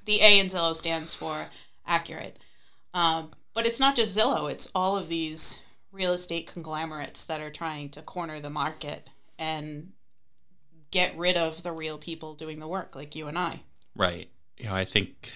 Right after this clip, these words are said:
Speaker 2: you know, somebody posted something on Facebook, and it was a pretty good quote. It was, um, you know, an alg-, how an algorithm can't really replace a realtor.
Speaker 1: Yeah.
Speaker 2: You know, it's the skill, the experience that you have over the years, you know,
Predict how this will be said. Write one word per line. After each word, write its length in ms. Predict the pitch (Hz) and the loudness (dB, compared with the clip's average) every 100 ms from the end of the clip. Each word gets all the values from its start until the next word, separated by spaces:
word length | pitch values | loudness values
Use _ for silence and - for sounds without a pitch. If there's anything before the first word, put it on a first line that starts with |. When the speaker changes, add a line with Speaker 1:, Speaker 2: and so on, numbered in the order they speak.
| - - - | -16 -18 -16
Speaker 2:
you 60 | |
know, 60 | 95 | -6
somebody 380 | - 120 110 101 | 0 2 4 2
posted 320 | - 87 - | 4 2 2
something 280 | - 82 85 | -2 -4 -2
on 100 | 82 | -2
Facebook, 540 | - 87 82 - 85 - | 2 2 2 2 0 0
and 80 | |
it 40 | 90 | -6
was 120 | 90 | -6
a 40 | |
pretty 220 | 92 90 87 | -6 -4 -4
good 200 | 85 - | -6 -6
quote. 340 | - 87 87 | -2 0 0
It 140 | 82 | -2
was, 300 | 85 85 - | -6 -6 -4
um, 380 | - 85 82 104 - - - - - - - - | -2 -2 -2 -6 -14 -20 -20 -20 -18 -18 -14 -6
you 60 | |
know, 60 | 90 | -4
an 100 | 85 | -2
alg-, 360 | - 90 92 - - | 4 4 4 -2 -8
how 160 | - 104 | -2 0
an 80 | 95 | 6
algorithm 560 | 110 107 95 92 90 | 6 6 2 0 0
can't 320 | - 92 87 - | -2 -2 -2 -6
really 240 | 90 87 | -8 -6
replace 440 | 82 - 82 80 - | -6 -6 -2 2 2
a 40 | |
realtor. 440 | 78 80 - - - - - | 0 -6 -4 -6 -8 -14 -6
Speaker 1:
Yeah. 220 | - - | -2 0
Speaker 2:
You 80 | 90 | 0
know, 140 | 80 69 | -4 -2
it's 680 | 90 - - - - - - - | -4 -6 -14 -4 -2 -2 -6 0
the 60 | |
skill, 540 | - - 98 92 92 87 90 | 2 6 6 6 4 -2 -8
the 40 | - | -10
experience 640 | - - 85 85 85 82 | -6 -4 -2 -2 0 -2
that 120 | - 82 | -2 -4
you 140 | 85 | -2
have 260 | 85 82 85 | 0 0 -2
over 180 | 82 | -4
the 140 | 82 82 | -6 -4
years, 540 | 82 82 80 - - - | -4 -6 -2 0 0 -2
you 100 | |
know, 80 | - | -14